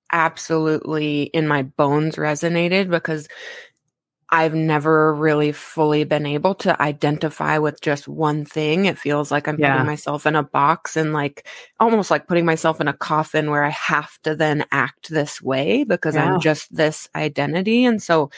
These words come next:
Speaker 1: it was very freeing to me when you were,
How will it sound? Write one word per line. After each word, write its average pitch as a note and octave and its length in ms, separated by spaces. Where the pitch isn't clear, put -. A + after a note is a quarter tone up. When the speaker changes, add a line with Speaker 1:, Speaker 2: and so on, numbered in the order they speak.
Speaker 1:
it E3 100
was D#3 180
very D#3 260
freeing D3+ 600
to D#3 140
me D3 440
when D3 260
you D3 160
were, C#3+ 480